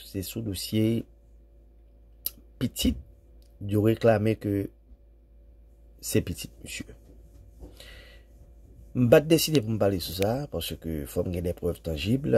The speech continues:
fò m gen dè done anmè ki petèt sòti bò kot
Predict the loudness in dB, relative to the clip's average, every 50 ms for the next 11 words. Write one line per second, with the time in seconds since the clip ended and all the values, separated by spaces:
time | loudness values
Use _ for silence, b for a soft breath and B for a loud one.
0 | 4 4 2 -2 -4 -4 -4 -4 -4 -6 -6 -6 -6 -6 -8 -8 -8 -10 -10 -10
1 | -10 -10 -10 -12 -12 -14 -14 -18 -18 -20 -20 -20 -20 -20 -20 -16 -12 -12 -12 -12
2 | -12 -16 -6 -2 2 4 4 4 2 0 -4 -8 -18 -20 -20 -20 -20 -20 -20 -20
3 | -20 -18 -4 2 4 4 4 4 4 4 4 4 2 2 0 0 0 -2 -2 -2
4 | -4 -6 -6 -8 -8 -6 -6 -8 -8 -8 -8 -8 -8 -8 -8 -8 -8 -6 -10 -10
5 | -4 0 0 0 0 0 -6 -8